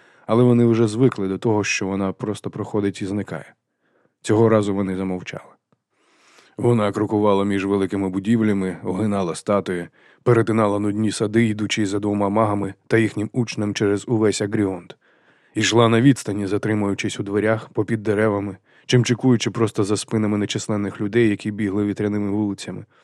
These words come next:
Часом над будівлями, на якійсь площі чи в кінці провулка, здіймалася верхівка величезної громади будинку Творця. Через мжичку вона попервах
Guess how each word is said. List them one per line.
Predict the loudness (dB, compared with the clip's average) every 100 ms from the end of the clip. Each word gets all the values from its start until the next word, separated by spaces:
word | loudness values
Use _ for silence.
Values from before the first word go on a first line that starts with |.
| _ _ _ _
Часом | 2 2 2 -2
над | -2 0
будівлями, | 2 4 4 2 -2 -6 _ _
на | -2
якійсь | 0 0 -4
площі | 0 2 2 0
чи | -4 -6
в |
кінці | -6 -8 -6
провулка, | -4 0 0 2 -2 -6 -16 _
здіймалася | -6 2 4 6 4 2 0
верхівка | 0 0 -2 -2
величезної | -2 -2 0 -2 -2 -4
громади | -2 -2 -2 -4
будинку | -4 -4 -6
Творця. | -10 -10 -10 -12 -14 _ _ _ _ _
Через | 0 2 2 0
мжичку | 2 4 4 2 0
вона | 2 0
попервах | 0 -2 2 2 0